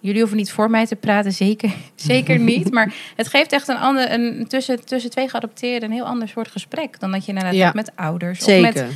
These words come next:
Speaker 3: zeker,
Speaker 1: met
Speaker 3: ja.
Speaker 1: een vriendin of vriend die niet geadopteerd is of met je partner.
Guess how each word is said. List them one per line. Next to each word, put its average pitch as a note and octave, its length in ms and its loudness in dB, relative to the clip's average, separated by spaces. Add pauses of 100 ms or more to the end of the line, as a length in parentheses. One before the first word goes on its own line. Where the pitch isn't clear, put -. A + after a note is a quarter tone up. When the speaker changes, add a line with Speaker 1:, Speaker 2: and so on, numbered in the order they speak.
Speaker 3:
zeker, C3+ 340 -6
Speaker 1:
met C3 100 -4
Speaker 3:
ja. E4 80 4
Speaker 1:
een D#4 60 0
vriendin A3+ 520 2
of G#3+ 80 -2
vriend G#3+ 420 -2
die G#3+ 120 -2
niet C#4+ 200 -2
geadopteerd F3 600 -6
is E3+ 140 -10
of F3+ 80 -10
met E3+ 160 -6
je - 100 -16
partner. E3+ 480 -8